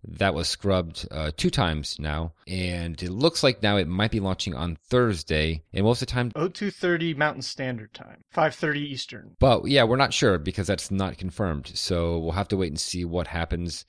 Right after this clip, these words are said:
Speaker 1: Last we heard, SpaceX had to do a software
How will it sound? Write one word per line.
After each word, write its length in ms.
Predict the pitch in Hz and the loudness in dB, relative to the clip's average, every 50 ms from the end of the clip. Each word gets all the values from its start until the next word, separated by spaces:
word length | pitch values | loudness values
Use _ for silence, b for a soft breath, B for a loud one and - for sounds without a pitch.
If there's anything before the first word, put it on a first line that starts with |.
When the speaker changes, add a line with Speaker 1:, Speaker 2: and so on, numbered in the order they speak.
| - | -20
Speaker 1:
Last 520 | - - 85 101 117 127 139 143 - - 110 | -16 -8 -2 2 2 2 2 2 -2 0 0
we 100 | 101 85 | 0 2
heard, 320 | 80 95 92 90 85 - - | 2 2 0 0 0 -4 -6
SpaceX 440 | - - - - 120 - - 98 - | -6 -4 -2 0 -2 -2 -2 -4 -4
had 140 | 110 101 85 | -4 -4 -4
to 60 | 90 | -4
do 100 | 85 78 | -4 -2
a 60 | 76 | -2
software 500 | - - - 110 110 - - 90 82 - | -2 0 0 0 0 0 -2 -4 -4 -2